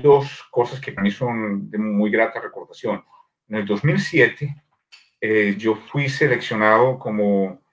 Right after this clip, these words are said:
eh, como de la junta directiva de la Asociación Mundial de Bandas, de la World Association for Symphonic Bands and Ensemble,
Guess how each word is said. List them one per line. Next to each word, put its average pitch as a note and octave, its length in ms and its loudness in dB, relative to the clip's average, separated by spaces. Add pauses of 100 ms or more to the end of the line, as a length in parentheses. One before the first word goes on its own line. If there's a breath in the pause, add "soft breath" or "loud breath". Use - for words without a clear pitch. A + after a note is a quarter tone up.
(400)
eh, F#2+ 480 -4 (1040)
como G2+ 220 -6
de F#2+ 120 2
la E2 80 2
junta C#3 280 6
directiva A#2 520 4
de B2 80 4
la G2+ 60 4
Asociación F#2 460 -10
Mundial G2+ 240 4
de G#2 60 6
Bandas, G#2 380 0
de F2+ 120 -6
la F2+ 80 -8
World G#2 400 4
Association G2 520 -8
for G#2+ 120 -12
Symphonic G2+ 420 -2
Bands G#2 320 0
and G2+ 140 -2
Ensemble, F#2+ 420 -8